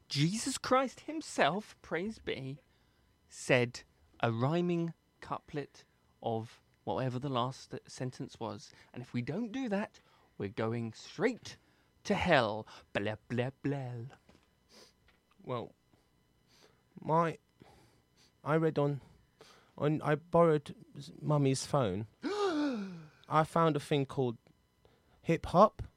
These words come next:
Speaker 2: and they rhyme as well. But sometimes they use the Lord's name in vain, and I don't know why, what we have in common with them, and it's confusing me,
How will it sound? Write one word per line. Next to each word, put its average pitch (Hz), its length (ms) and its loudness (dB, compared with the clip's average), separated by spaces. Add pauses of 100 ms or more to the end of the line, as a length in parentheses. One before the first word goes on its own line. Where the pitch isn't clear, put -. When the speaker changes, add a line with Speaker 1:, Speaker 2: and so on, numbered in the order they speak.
(1000)
Speaker 2:
and 143 220 2
they 185 180 8
rhyme 139 360 6
as 117 180 -2
well. 151 340 -2 (920)
But 147 140 0
sometimes 185 480 6
they 170 80 4
use 170 240 4
the 156 80 4
Lord's 147 260 6
name 135 160 4
in 127 100 4
vain, 127 280 4
and 113 100 0
I 127 80 4
don't 135 220 2
know 135 180 4
why, 131 300 4
what 131 200 2
we 143 140 2
have 135 160 0
in 135 80 2
common 123 300 0
with 113 160 -2
them, 120 180 -2
and 98 100 -2
it's - 140 -6
confusing 151 640 2
me, 110 240 0